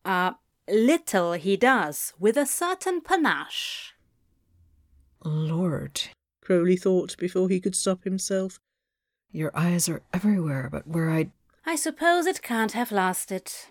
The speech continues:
Speaker 3: said Aziraphale, as the sound of infant wailing pierced the air.
Speaker 2: "Oh, of course not,"
Speaker 3: Crowley replied, hastily changing the subject.
Speaker 2: The political situation had grown intolerable, untenable.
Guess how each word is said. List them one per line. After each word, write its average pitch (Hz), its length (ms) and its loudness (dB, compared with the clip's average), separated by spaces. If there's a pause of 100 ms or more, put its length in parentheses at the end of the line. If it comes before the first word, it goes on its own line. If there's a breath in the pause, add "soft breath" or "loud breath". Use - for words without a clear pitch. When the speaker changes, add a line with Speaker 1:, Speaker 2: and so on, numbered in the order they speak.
(300)
Speaker 3:
said 175 240 -4
Aziraphale, 185 720 0 (400 loud breath)
as 226 100 0
the 240 100 2
sound 254 440 2
of 269 160 -2
infant 247 420 2
wailing 208 640 -2
pierced 202 500 -4
the 196 160 0
air. 214 540 -4 (920)
Speaker 2:
"Oh, 196 240 6
of - 160 -16
course - 480 2
not," - 380 -10 (260)
Speaker 3:
Crowley 156 340 2
replied, 160 580 -4 (220 loud breath)
hastily - 520 -2
changing 180 460 -2
the 208 80 -2 (120)
subject. - 580 -8 (880 soft breath)
Speaker 2:
The 214 220 0
political 214 440 2
situation 160 640 0
had 135 140 -6
grown 170 240 2
intolerable, 220 720 0
untenable. 202 720 0